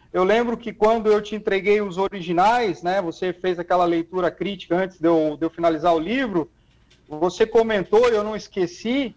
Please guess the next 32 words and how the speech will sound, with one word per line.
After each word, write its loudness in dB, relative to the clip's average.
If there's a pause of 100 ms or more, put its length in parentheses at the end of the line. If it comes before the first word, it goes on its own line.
(160)
né, 2
que -8
você, 0 (320)
é, -4
outro -2
dia 2
você, -4 (420)
na 0
ocasião 0
você -16
comentou 0
comigo -4
que -8
você -2
tinha -2
entrado 0
no -4
Facebook -4
pra 4
dar 2
só 2
uma -4
olhadinha 0
e -12
quando -2
você 0
viu -4
tinha -4
passado 0
quinze -4
minutos, -2
né? 0